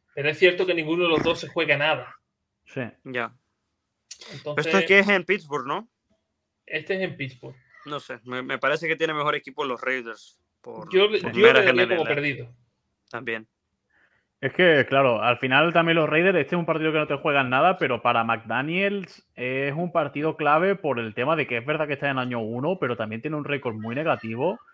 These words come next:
Speaker 2: Y si quedan lo mejor posible, va a ser muy positivo para ellos, así que yo creo que sí que, que acaban perdiendo.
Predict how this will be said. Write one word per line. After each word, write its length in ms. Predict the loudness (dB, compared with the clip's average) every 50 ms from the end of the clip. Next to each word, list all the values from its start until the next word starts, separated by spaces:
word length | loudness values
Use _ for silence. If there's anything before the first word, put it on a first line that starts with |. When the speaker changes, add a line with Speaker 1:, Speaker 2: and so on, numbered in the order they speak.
| _ _ _ _ _ _ _ _ _
Speaker 2:
Y 180 | -2 -2 -2 -4
si 340 | -6 -4 -2 -2 -2 0
quedan 320 | 0 2 4 6 6 6 6
lo 100 | 4 2
mejor 340 | 2 0 2 2 0 0 0
posible, 640 | -2 -4 -2 -2 -4 -2 0 2 2 2 2 2
va 160 | 4 4 4 2
a 40 |
ser 460 | 2 2 0 2 2 4 2 2 0 0
muy 220 | -2 -4 -4 -4
positivo 480 | -6 -6 -8 -8 -14 -16 -14 -16 -12 -8
para 280 | -6 -6 -6 -6 -6
ellos, 160 | -6 -6 -4 -4
así 200 | -4 -6 -6 -14
que 80 | -20 -16
yo 120 | -14 -14
creo 120 | -14 -14 -14
que 160 | -16 -18 -18
sí 140 | -20 -20 -20
que, 220 | _ -20 -20 -20 _
que 160 | -16 -14 -12
acaban 340 | -12 -10 -8 -8 -8 -8 -8
perdiendo. 360 | -10 -14 -14 -16 -20 -20 _